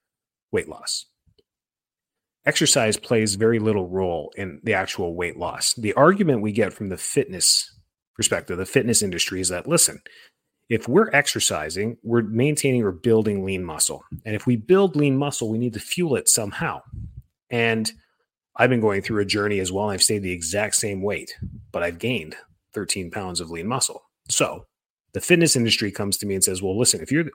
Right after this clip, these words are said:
almost the exact same weight, you've maintained within two pounds. Let's take that two pounds off the thirteen and say eleven. Is it true that you gained eleven pounds of muscle and lost eleven pounds somewhere else?"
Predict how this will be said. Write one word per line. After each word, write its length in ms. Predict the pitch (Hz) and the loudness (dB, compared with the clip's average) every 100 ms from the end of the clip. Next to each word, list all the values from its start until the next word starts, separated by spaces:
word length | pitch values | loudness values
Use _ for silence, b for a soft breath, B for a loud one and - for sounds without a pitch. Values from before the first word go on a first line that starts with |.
| - | -2
almost 300 | 131 120 - | 2 2 2
the 60 | |
exact 280 | 95 104 98 | 0 -2 -2
same 140 | 98 | -2
weight, 140 | 104 104 | -2 -2
you've 140 | 101 | -2
maintained 380 | 104 101 117 107 | -2 -2 -2 -2
within 220 | 101 92 | -2 -4
two 160 | 95 113 | -2 -2
pounds. 500 | 117 98 78 - - B B B B B - | -2 -8 -4 -4 -4 B B B B B -2
Let's 140 | - | 4
take 160 | 143 139 | 4 6
that 140 | 135 | 2
two 140 | - | 2
pounds 280 | 131 120 110 | 2 2 4
off 200 | 107 101 | 2 0
the 80 | 101 | -4
thirteen 440 | - 98 - 107 | -2 0 0 -2
and 140 | 101 92 | -2 0
say 300 | 104 92 95 | 0 -2 -4
eleven. 420 | - 90 82 - - _ _ _ _ b b b _ _ _ _ _ _ _ - | -6 -4 -4 -6 -16 _ _ _ _ b b b _ _ _ _ _ _ _ 2
Is 140 | 117 | 4
it 60 | 110 | 6
true 180 | 147 | 6
that 100 | 151 | 6
you 140 | 135 110 | 6 4
gained 280 | 113 120 117 | 2 2 2
eleven 300 | 104 113 110 | 2 0 -2
pounds 320 | 110 107 104 | -4 -2 -2
of 80 | 98 | -2
muscle 460 | 90 - 120 135 - | -2 0 0 -4 -4
and 340 | 101 95 92 | -6 -4 -6
lost 480 | 90 95 92 - - | -2 0 0 -2 -4
eleven 360 | 98 95 92 98 | -6 -4 -4 -8
pounds 360 | 104 92 95 | -8 -4 -2
somewhere 300 | - 98 92 | -2 -2 -4
else?" 440 | - - - - | -4 -2 -2 -4